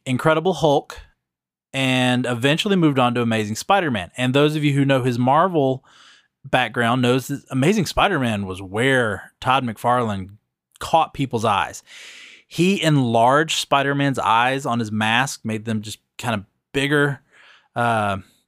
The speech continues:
he gave more detail to the webbing. And he, in fact, while he was doing Amazing Spider-Man, Todd McFarlane was the first guy to draw, uh, Venom, Eddie Brock, and the Venom character. So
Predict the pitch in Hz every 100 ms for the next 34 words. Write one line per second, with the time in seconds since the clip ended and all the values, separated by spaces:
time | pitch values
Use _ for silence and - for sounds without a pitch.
0 | _ _ _ - 123 147 143 135 117 127
1 | 135 160 143 135 135 113 101 110 117 143
2 | 160 160 _ _ _ _ _ _ _ _
3 | _ _ 135 139 135 135 127 123 - _
4 | - 147 175 185 73 92 131 123 147 165
5 | 143 131 135 139 143 135 - 151 143 151
6 | 156 160 165 - 143 151 156 156 175 175
7 | 175 190 196 - - - - _ _ 143
8 | 127 143 - 151 165 156 - 131 - 143
9 | 156 - 151 147 151 143 160 151 147 151
10 | 147 147 - _ - 147 139 127 175 143
11 | 92 _ _ 147 160 165 160 - - -
12 | - _ - 127 120 120 123 120 113 135
13 | 147 143 147 143 139 117 78 - 131 117
14 | 113